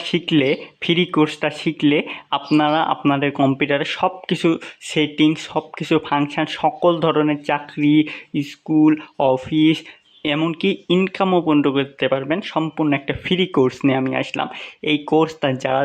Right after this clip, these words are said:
যারা শিখবে তাদের, তাদের কম্পিউটারে আর কোনো ভয় থাকবে না, তারা, তারা কম্পিউটারে সব কিছু করতে পারবে ইনশাআল্লাহ। তো চলুন কো-,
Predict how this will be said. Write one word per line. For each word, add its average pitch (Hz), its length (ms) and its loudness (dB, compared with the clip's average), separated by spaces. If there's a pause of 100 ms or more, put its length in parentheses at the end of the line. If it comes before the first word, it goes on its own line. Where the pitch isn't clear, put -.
যারা 139 180 0 (100)
শিখবে 139 340 -2 (360)
তাদের, 135 300 0 (120)
তাদের 131 220 -4 (100)
কম্পিউটারে 131 600 0
আর 135 60 -8 (100)
কোনো 151 140 2 (140)
ভয় 139 280 0
থাকবে 139 320 0
না, 170 60 4 (300)
তারা, 135 180 2 (160)
তারা 131 180 0 (120)
কম্পিউটারে 135 420 -2 (100)
সব - 140 -2 (160)
কিছু 147 180 -2 (100)
করতে 135 300 -2
পারবে 131 180 0 (100)
ইনশাআল্লাহ। 131 760 0 (240)
তো 147 60 -2 (100)
চলুন 202 200 2 (220)
কো-, 147 180 -12